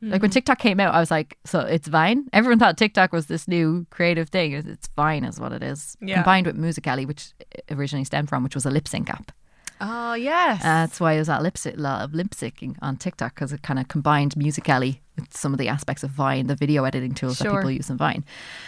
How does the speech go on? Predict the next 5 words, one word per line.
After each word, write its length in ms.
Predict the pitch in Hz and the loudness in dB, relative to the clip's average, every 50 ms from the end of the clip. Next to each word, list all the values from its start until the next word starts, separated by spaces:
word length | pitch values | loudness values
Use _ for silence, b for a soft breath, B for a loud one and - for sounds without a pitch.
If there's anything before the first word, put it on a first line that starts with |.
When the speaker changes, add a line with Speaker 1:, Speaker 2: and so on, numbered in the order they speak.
| B B B B B | B B B B B
Speaker 1:
And 260 | B 185 185 196 - - _ _ | B 6 6 6 4 0 _ _
they 160 | - 160 156 160 | -4 -2 -2 -4
were 160 | 156 147 147 | -4 -8 -8
short. 720 | - - - - 151 131 127 131 143 - _ - - - - _ _ _ | -8 -6 -4 -2 -2 -2 -2 -4 -8 -10 _ -8 -8 -8 -10 _ _ _
Speaker 2:
Yeah. 220 | 208 202 190 165 | -4 -2 -2 -2